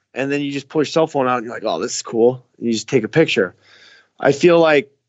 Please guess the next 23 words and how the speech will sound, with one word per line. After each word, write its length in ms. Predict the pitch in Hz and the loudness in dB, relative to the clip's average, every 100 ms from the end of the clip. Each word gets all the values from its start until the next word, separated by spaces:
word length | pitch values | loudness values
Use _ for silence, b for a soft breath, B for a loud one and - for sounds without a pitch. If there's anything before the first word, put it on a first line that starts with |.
| _ _ _ | _ _ _
the 100 | 143 | -2
next 260 | 151 165 - | 0 -2 -4
step 320 | - 147 139 | -2 -2 0
up 180 | 147 - | -2 -2
from 220 | 139 127 | -10 -4
there 320 | 127 131 131 | 0 2 2
would 160 | 123 117 | 0 -2
definitely 380 | 127 123 123 | -2 -2 -6
be 160 | 113 120 | -2 -2
the 120 | 110 | -2
D 160 | 104 123 | 0 2
S 180 | 117 - | 2 2
L 140 | 113 | 2
R 140 | 113 | 2
camera, 640 | 110 151 139 135 135 127 123 | 0 0 0 2 2 2 0
the 80 | 113 | -4
fuzzy, 480 | - 123 113 113 107 - | -4 -4 -2 -6 -10 -12
uh, 260 | 101 87 82 | -10 -8 -8
Rode 340 | - 117 113 110 | 0 4 4 2
microphone, 840 | 120 120 123 113 127 120 117 110 _ b b b b b _ | 0 0 -2 -2 0 2 0 -4 _ b b b b b _
and, 560 | 110 117 113 107 104 92 _ _ _ - | 0 2 2 2 -2 -6 _ _ _ -6
you 100 | 123 | -2
know, 260 | 98 92 | -2 -4